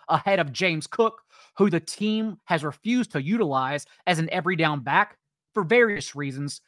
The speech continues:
to this point. We want to be ahead of Fournette just in case he does blossom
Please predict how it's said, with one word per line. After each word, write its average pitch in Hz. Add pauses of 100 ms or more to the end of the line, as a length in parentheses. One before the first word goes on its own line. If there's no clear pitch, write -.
(120)
to 202
this 156
point. - (720)
We 208
want 220
to 190
be 185
ahead 170
of 254
Fournette 151
just 151
in 170
case 185
he 147
does 143 (240)
blossom 147